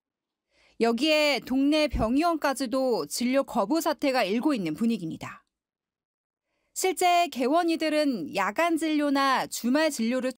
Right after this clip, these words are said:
축소하는 방식으로 집단 행동에 동참하고 있습니다.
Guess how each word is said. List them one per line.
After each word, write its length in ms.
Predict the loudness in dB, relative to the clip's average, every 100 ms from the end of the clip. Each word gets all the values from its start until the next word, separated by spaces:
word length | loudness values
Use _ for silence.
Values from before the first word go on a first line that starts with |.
| _
축소하는 520 | -12 -6 -2 2 2
방식으로 760 | 0 -4 -4 -6 -4 -4 -4 -6 _ -20 -20 -20 -4
집단 440 | -2 0 0 0
행동에 480 | 0 -2 0 2 0
동참하고 580 | 0 -2 0 -2 -2 -4
있습니다. 360 | -6 -8 -8